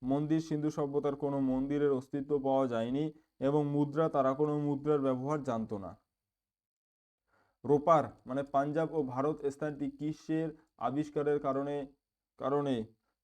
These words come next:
তো এটি হচ্ছে, মনে রাখবে, অন্যান্য হচ্ছে কি আবিষ্কারের কারণে, সেটি হচ্ছে কুকুর সহ একটি সমাধি পাওয়া গিয়েছিল।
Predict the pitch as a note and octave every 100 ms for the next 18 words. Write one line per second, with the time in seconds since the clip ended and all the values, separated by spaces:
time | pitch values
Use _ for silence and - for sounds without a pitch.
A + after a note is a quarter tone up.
0 | - C3+ C3 - C#3 E3+ E3+ E3 - E3+
1 | C#3 C3 D3 D3+ D3+ D3 A#2 C#3+ D3+ D3+
2 | D3+ D3 - C#3+ C#3 - C#3 C3+ - -
3 | B2 C3+ - C#3+ C#3 C#3 C3+ C3 C3 D3+
4 | D3+ D3 C#3+ C#3 C#3 _ _ - D#3+ F3+
5 | F3+ E3+ D#3 D#3 D3 C#3+ D3+ - B2+ C3
6 | C3+ C#3 C3 B2 A#2+ A#2 A#2 A#2 G#2